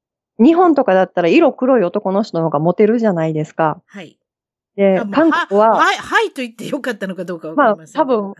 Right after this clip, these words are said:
Speaker 2: い。
Speaker 1: 多分そうだと思うんですけど、
Speaker 2: 韓国は？
Speaker 1: に-、は色が白くないとモテない、逆に。
Speaker 2: そうでしょ？そうでしょ？私、あのフィルム見た時にびっくりしたんですよ。
Speaker 1: そうです。
Speaker 2: 色の白い子がさらに白くなってるんですよ。メイクして。
Speaker 1: そうですよ。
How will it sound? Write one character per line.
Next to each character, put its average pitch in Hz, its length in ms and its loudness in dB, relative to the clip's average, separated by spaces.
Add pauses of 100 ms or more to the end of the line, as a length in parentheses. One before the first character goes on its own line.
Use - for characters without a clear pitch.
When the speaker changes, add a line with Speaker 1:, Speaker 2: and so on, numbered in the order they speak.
Speaker 2:
い。 214 40 -4
Speaker 1:
多 311 60 -2
分 226 140 -4
そ 269 120 -6
う - 20 0
だ 240 100 -2
と - 100 -14
思 180 120 -4
う 180 40 -6
ん 175 40 -6
で 175 80 -4
す - 60 -20
け 165 100 -8
ど、 175 200 0
Speaker 2:
韓 240 160 -8
国 196 200 -12
は？ 185 140 -6
Speaker 1:
に-、 277 140 0 (380)
は 262 280 0
色 311 240 4
が 254 120 2
白 262 280 -2
く 240 100 -4
な 196 140 -2
い 196 80 -2
と 185 100 0
モ 175 140 -4
テ 233 160 -4
な 180 180 -2
い、 160 140 -6
逆 156 160 -8
に。 151 80 -10
Speaker 2:
そ 214 260 2
う - 40 0
で 262 120 0
し - 140 -4
ょ？ 254 260 -2
そ 415 220 -4
う - 40 0
で 415 80 -4
し - 100 -8
ょ？ - 20 -6
私、 247 260 -8
あ 320 100 -4
の 311 100 -4
フ 392 100 -6
ィ 403 40 -4
ル 381 80 -8
ム 294 120 0
見 254 80 0
た 247 80 -4
時 220 200 -12
に 190 80 -12
び 269 100 -14
っ - 20 -20
く 302 100 -10
り 285 60 -10
し - 20 -12
た 269 60 -8
ん 208 40 -8
で 147 60 -14
す 143 40 -20
よ。 - 60 -20
Speaker 1:
そ - 0 -
う - 20 -20
で - 440 -16
す。 381 60 0
Speaker 2:
色 440 200 -2
の 427 100 -6
白 415 340 -4
い - 60 -6
子 247 140 -6
が 233 140 -8
さ 277 240 -8
ら 339 60 -4 (180)
に 381 60 -6
白 302 300 -4
く 262 80 -12
な 214 120 -6
っ 190 40 -12
て - 140 -16
る 190 120 -12
ん - 20 -12
で 170 100 -12
す - 160 -16
よ。 143 120 -14
メ 226 180 -6
イ 220 60 -8
ク - 120 -20
し - 140 -20
て。 - 240 -20
Speaker 1:
そ - 220 -6
う 233 40 4
で 220 120 2
す - 40 -16
よ。 180 140 -10